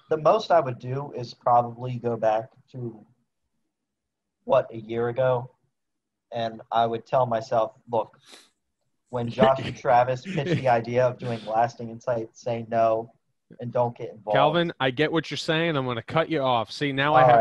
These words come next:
Speaker 1: right.
Speaker 2: my, I'm gonna go back in time just about five years when I'm in high school. And I'm gonna be like, "Listen, you're gonna start high school. It's gonna be difficult. But trust me when I say, become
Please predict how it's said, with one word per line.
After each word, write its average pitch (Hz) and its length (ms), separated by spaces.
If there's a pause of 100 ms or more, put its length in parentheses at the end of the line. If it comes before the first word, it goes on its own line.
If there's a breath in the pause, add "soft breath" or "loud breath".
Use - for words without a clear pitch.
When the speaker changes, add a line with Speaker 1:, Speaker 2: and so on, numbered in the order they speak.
Speaker 1:
right. 131 260 (320)
Speaker 2:
my, - 80 (240 loud breath)
I'm 151 120
gonna 165 140
go 147 160
back 143 260
in 127 100
time 139 500 (360 loud breath)
just - 200
about 147 380 (680 loud breath)
five 147 280
years 135 400
when 135 120
I'm 131 100
in 127 80
high 135 220
school. 120 300
And 120 80
I'm 127 80
gonna 127 80
be 123 100
like, 117 180
"Listen, 123 340 (240)
you're 120 80
gonna 131 100
start 123 240
high 139 140
school. 160 320 (220)
It's - 100
gonna 123 180
be 120 100
difficult. 117 460 (320)
But 127 200
trust - 400
me 151 140
when 135 160
I 131 80
say, 107 440 (380)
become 139 640